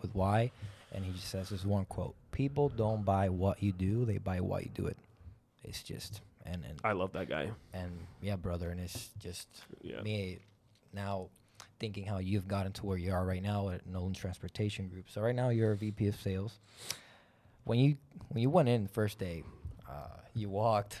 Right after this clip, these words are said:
Speaker 1: half a mile, you got into the
Speaker 2: <laughs>
Speaker 1: bus. It was
Speaker 2: Mile and a
Speaker 1: yeah,
Speaker 2: half.
Speaker 1: because, because
Speaker 2: Let's
Speaker 1: I,
Speaker 2: be
Speaker 1: because
Speaker 2: clear.
Speaker 1: we graduated in December.
Speaker 2: Yep.
Speaker 1: And you started right away.
Speaker 2: In January, yep.
Speaker 1: Exactly. So
Speaker 2: I didn't, and I've, and I've been working same company ever since,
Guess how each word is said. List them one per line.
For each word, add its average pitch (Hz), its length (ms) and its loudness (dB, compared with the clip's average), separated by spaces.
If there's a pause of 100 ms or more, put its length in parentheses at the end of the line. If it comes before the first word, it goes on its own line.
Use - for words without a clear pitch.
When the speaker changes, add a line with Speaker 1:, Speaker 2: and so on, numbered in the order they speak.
Speaker 1:
half 104 280 0
a 101 40 -2
mile, 120 600 8
you 101 100 2
got 98 120 0
into 104 180 -4
the 98 80 0
Speaker 2:
<laughs> 110 140 10
Speaker 1:
bus. 123 480 12
It 107 80 0
was 98 100 2
Speaker 2:
Mile 135 300 12
and 123 100 12
a 110 40 12
Speaker 1:
yeah, 101 40 12
Speaker 2:
half. 95 500 12
Speaker 1:
because, 123 340 2 (120)
because 120 140 0
Speaker 2:
Let's 135 160 10
Speaker 1:
I, - 20 6
Speaker 2:
be 120 80 12
Speaker 1:
because 107 260 8
Speaker 2:
clear. 95 100 2
Speaker 1:
we 165 100 8
graduated 127 540 8
in 92 60 -6
December. 107 460 0 (220)
Speaker 2:
Yep. 135 180 12
Speaker 1:
And 117 80 0
you 131 80 4
started 113 420 6
right 98 200 -2
away. 139 280 4
Speaker 2:
In 123 140 12
January, 113 440 12
yep. 113 100 12
Speaker 1:
Exactly. 101 420 2
So 92 260 -4
Speaker 2:
I 123 120 12
didn't, 131 360 10
and 123 160 8
I've, 127 140 10
and 127 120 12
I've 131 120 10
been 135 140 12
working 127 560 8 (520)
same 151 240 10
company 139 380 12
ever 120 220 12
since, 117 520 4